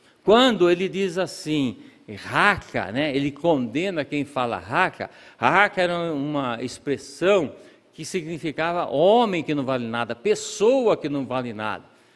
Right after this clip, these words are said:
Então, quando a pessoa, a pessoa passava, ele vinha, dava aquela cuspida e falava raca. Então, era um forte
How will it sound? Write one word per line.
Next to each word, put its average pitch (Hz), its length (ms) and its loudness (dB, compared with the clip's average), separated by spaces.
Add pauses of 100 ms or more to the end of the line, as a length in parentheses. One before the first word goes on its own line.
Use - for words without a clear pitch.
(200)
Então, 165 240 0
quando 214 180 0
a 208 60 2
pessoa, 180 320 -2
a 147 40 -2
pessoa 151 340 -4
passava, 165 800 0
ele 202 140 -2
vinha, 165 200 -4
dava 170 280 2
aquela 165 240 -4
cuspida 226 720 -6 (280)
e 180 80 -10
falava 151 480 -8
raca. 117 400 -16 (760)
Então, 143 220 -4
era 170 140 -4
um 156 400 -8
forte 208 1040 2